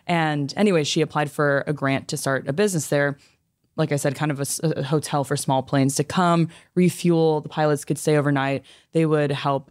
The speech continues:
um, organize a car to come, because it was usually, you know, businessmen that were in L A for, for meetings and such, and, and such. So they would help organize the cars to come pick them up, and kind of, like,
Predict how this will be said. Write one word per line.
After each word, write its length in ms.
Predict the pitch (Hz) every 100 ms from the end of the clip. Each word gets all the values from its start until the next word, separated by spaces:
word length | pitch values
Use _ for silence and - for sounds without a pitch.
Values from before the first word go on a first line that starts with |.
| -
um, 440 | 139 131 131 131 _ - - _ _ _
organize 440 | 180 170 156 147
a 60 | 156
car 300 | - 175 156
to 60 | 151
come, 200 | 165 151
because 240 | 175 170
it 40 |
was 140 | 156 151
usually, 340 | 147 143 135
you 80 | 139
know, 220 | 135 135 - -
businessmen 480 | 233 175 - 147
that 120 | 143 -
were 140 | 143
in 60 | 135
L 180 | 143
A 140 | 135 139
for, 480 | - 139 131 127 131
for 140 | -
meetings 380 | 170 165 143 131
and 100 | 143
such, 240 | - 120 - -
and, 300 | 135 131 143 _
and 140 | - 139
such. 300 | - - - - -
So 120 | -
they 120 | 156 151
would 100 | 131
help 260 | 135 127 -
organize 400 | 135 131 131 139
the 80 | 214
cars 380 | - 269 214
to 60 | 175
come 140 | 180
pick 180 | 165 147
them 120 | 156
up, 160 | 135 127
and 160 | 143 131 - _
kind 140 | 247
of, 100 | 226
like, 160 | 196 180